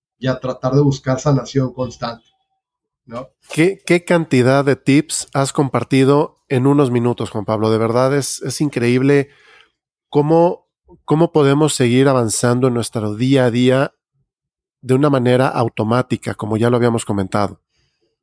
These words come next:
Speaker 2: El utilizar la computadora sin lentes que bloqueen el, el, la luz azul. Los audífonos Bluetooth que te están afectando porque está cruzando en el cerebro.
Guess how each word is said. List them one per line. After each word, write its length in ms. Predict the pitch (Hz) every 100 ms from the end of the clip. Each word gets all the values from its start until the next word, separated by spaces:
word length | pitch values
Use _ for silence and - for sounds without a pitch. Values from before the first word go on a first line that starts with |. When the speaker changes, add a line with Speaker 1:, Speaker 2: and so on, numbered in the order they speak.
| _ _ _ _ _ _
Speaker 2:
El 540 | - 127 123 123 131 - _ _ _ _ -
utilizar 400 | - 127 135 147
la 100 | 151
computadora 560 | 131 120 127 135 143
sin 240 | 131 123 113
lentes 540 | 127 113 117 101 -
que 140 | -
bloqueen 640 | 107 113 - 123 123 127 147 _ _ _ _ -
el, 220 | 120 113
el, 180 | 120 117
la 200 | - 110
luz 280 | 113 117 -
azul. 400 | 110 107 98 - _ _ _ _ _ _ _ _ _
Los 220 | 123 113
audífonos 500 | 123 120 143 139 131
Bluetooth 420 | 120 131 143 135
que 120 | - 123
te 120 | 113
están 400 | - 120 120 120
afectando 680 | 113 120 - 135 139 147 143
porque 220 | 127 120
está 220 | - 127
cruzando 420 | - 117 127 120
en 60 | 117
el 100 | 104
cerebro. 560 | 104 107 107 101 87